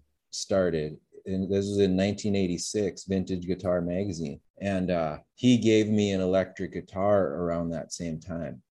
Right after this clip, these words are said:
And so I think seeing that, wanting to do it, my mother taking it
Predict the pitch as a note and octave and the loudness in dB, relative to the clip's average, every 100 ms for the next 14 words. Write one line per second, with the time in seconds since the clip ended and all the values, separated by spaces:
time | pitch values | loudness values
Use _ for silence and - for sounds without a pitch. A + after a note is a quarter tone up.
0 | _ E2 D#2 F2+ D#2+ C#2 D#2 - _ - | _ -10 -6 -4 -2 -2 -6 -14 _ -14
1 | F2+ - G2 F2 - - _ _ - - | -14 -6 -4 -4 -6 -16 _ _ -12 2
2 | D3 C#3 B2 A#2+ A#2 - _ _ G#2+ A2+ | 6 8 8 8 4 -2 _ _ 0 4
3 | A#2+ A2 G#2+ G#2+ A#2 A#2 A2 - _ G2+ | 4 2 0 2 4 4 2 -8 _ -8
4 | G2 F#2+ A2 G#2+ A2 G#2+ G#2 G2+ - _ | -4 0 2 6 8 8 6 4 -6 _
5 | - A2+ A2+ A2+ G#2+ G#2 | -4 -4 -2 0 2 0